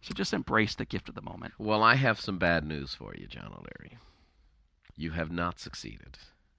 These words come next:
Speaker 2: in being ordinary. You are an extraordinary man with an extraordinary story. But above all, you're an extraordinary spirit,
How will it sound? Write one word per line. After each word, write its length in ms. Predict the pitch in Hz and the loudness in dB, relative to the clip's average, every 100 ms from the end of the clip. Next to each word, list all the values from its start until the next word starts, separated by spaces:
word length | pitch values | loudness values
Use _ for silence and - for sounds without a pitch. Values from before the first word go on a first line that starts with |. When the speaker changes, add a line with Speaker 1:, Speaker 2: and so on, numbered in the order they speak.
| _ | _
Speaker 2:
in 180 | 76 73 | -8 -6
being 240 | 73 65 | -4 -6
ordinary. 580 | - 55 - 50 - - - - _ _ _ _ _ _ _ | -8 -12 -12 -14 -14 -16 -18 -20 _ _ _ _ _ _ _
You 180 | - 90 | -2 2
are 100 | 92 | 4
an 80 | 85 | 2
extraordinary 680 | 78 - 90 85 80 76 76 | 0 -2 0 0 2 0 -2
man 400 | 69 60 55 67 - _ - | -2 -6 -8 -12 -18 _ -12
with 220 | 73 73 | -8 -6
an 60 | |
extraordinary 760 | 73 69 - 80 92 101 85 76 | -6 -8 -8 -2 -2 0 -2 -4
story. 580 | - 92 98 65 - - _ _ - - _ _ - | -8 -10 -10 -10 -16 -20 _ _ -20 -20 _ _ 0
But 140 | 110 | 4
above 260 | 120 139 127 | 6 6 8
all, 220 | 113 95 | 8 6
you're 100 | 92 | 4
an 80 | 85 | 0
extraordinary 600 | - 92 85 80 73 71 | -2 0 0 0 -2 -4
spirit, 440 | - 67 53 - | -8 -8 -10 -12